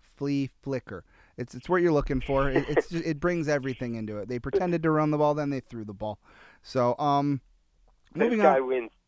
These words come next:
Speaker 2: two out of three, and all of a sudden, here
Speaker 1: Yeah,
Speaker 2: we
Speaker 1: all
Speaker 2: go.
Speaker 1: of a sudden, all of a sudden. Um, moving on, because I know I'm looking at this clock, and this clock's just tick, tick, ticking away, and I know we're gonna lose the short, bald one here in a few minutes, so we gotta talk about the team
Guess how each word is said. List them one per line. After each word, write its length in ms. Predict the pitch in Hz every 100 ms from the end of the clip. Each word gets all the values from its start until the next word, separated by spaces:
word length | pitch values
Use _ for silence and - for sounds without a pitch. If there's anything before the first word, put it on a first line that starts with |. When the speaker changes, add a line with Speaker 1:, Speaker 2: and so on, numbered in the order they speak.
| _ -
Speaker 2:
two 220 | - 202 196
out 140 | 180
of 80 | 170
three, 340 | - 160 131 110
and 100 | 107
all 320 | 127 151 170
of 80 | 160
a 20 | -
sudden, 340 | 160 123 110 101
here 180 | 127
Speaker 1:
Yeah, 60 | 127
Speaker 2:
we 80 | 123
Speaker 1:
all 80 | 135
Speaker 2:
go. 60 |
Speaker 1:
of 160 | 156 151
a 40 |
sudden, 320 | - 139 131
all 320 | 113 123 156 196
of 100 | 208
a 40 |
sudden. 460 | - 135 139 127 107 _ - - -
Um, 500 | 135 143 143 139 131 _ _ _ _ _ _ -
moving 260 | 233 240
on, 160 | 175 160
because 220 | 151 156
I 80 | 147
know 220 | 156 160
I'm 120 | 151 156
looking 200 | 180 156
at 60 |
this 120 | 135
clock, 460 | - - 135 127 -
and 100 | 127
this 100 | 123
clock's 300 | - 147 -
just 200 | 135 -
tick, 220 | - 143
tick, 200 | - 139
ticking 260 | - 139 131
away, 360 | 127 123 123 113 _ _ -
and 100 | 127
I 60 | 135
know 140 | 156
we're 140 | 151 151
gonna 180 | 151
lose 300 | 143 147 139
the 100 | 131
short, 300 | 131 147 135
bald 260 | 127 127 127
one 160 | 123 123
here 140 | 123
in 60 | 120
a 60 |
few 160 | 117 131
minutes, 280 | 123 123 113
so 100 | 135
we 100 | 131
gotta 200 | 156 160
talk 300 | - 151 143
about 240 | 139 127 -
the 60 |
team 520 | - - 190 139 123